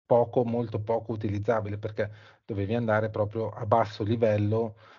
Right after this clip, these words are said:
a definire degli, degli, eh, insomma,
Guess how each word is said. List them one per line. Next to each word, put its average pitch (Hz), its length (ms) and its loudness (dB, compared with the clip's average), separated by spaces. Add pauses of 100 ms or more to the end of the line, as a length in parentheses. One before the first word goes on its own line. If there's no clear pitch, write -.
(120)
a 104 360 -4
definire 107 880 0 (340)
degli, 98 760 -2 (220)
degli, 101 240 0
eh, 104 440 -2 (140)
insomma, 95 480 -4